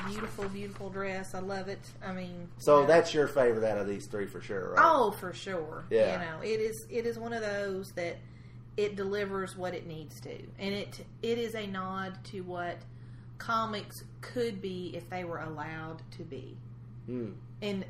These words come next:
Speaker 1: they're a nod to the fact that, guess what?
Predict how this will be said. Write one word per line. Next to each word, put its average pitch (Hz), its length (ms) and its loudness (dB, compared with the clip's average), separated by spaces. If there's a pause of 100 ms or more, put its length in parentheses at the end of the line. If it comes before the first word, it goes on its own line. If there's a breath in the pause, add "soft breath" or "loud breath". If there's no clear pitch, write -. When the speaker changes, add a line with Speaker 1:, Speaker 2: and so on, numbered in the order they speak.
Speaker 1:
they're 208 260 2
a 190 100 0
nod 185 420 -2
to 196 80 -6
the 180 100 -6
fact 180 440 -2
that, 170 220 -4 (520 loud breath)
guess 233 180 -2 (100)
what? 277 360 -2